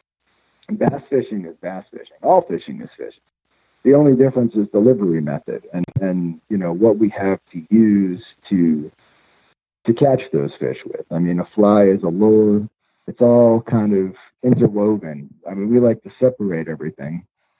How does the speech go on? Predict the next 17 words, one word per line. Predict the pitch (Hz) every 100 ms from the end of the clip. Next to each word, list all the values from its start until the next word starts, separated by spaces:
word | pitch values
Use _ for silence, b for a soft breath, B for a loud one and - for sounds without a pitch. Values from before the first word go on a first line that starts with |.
| _ _ -
but | 117 110 -
it's, | 117 113 - -
it's | 123 -
really | 143 135 95
not. | 104 95 64 50 -
I | 90
mean, | 92 90 87 90 _ _ _ _ _ _ _ _ _ -
a | 113
lure | 123 139 139 127
is | 113
an | 107
artificial, | - 131 131 127 135 127 123 113 113 104 _ _ _ _ _ _ _ _
artificially | 135 156 151 143 147 127
made | 117 120 123 123 123 - _ _
thing | 165 143 135 131 127 131 -
that's | 107 -
used | 120 123 120 117